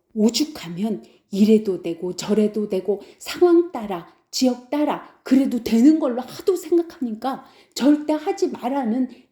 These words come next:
계율까지 정해주셨잖아요. 왜 계율을 정해줬을까요? 그 계율을 지키지 않을 때 내가 엄청난 고통과 괴로움이 오기 때문에, 나 자신에게 찾아오기 때문에,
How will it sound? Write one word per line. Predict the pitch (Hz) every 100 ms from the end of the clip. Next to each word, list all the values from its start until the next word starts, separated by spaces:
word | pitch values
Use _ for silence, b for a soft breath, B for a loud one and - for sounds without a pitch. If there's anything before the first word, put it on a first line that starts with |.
| -
계율까지 | 185 196 233 254 - 214 185
정해주셨잖아요. | - 190 170 180 202 - 208 - 170 180 185 196 -
왜 | 202 214 269 277 277
계율을 | 208 220 240 240 240
정해줬을까요? | 226 190 196 202 180 - 208 - 220 170 - b b b b -
그 | 277 285 - -
계율을 | 175 214 277 302 262
지키지 | - 220 - 247 -
않을 | - - 254 277 294 302
때 | - 220 269 - _ _ -
내가 | 202 226 214 -
엄청난 | 220 254 311 320 - 320 302 254 247 254
고통과 | - 233 233 - - 190 190 190
괴로움이 | - 180 202 175 175 185 b b b -
오기 | 202 233 392 -
때문에, | 311 196 160 156 165 b b -
나 | 208 262
자신에게 | - 220 - 262 254 269 269
찾아오기 | - 381 453 392 311 294
때문에, | - 247 240 202 208 -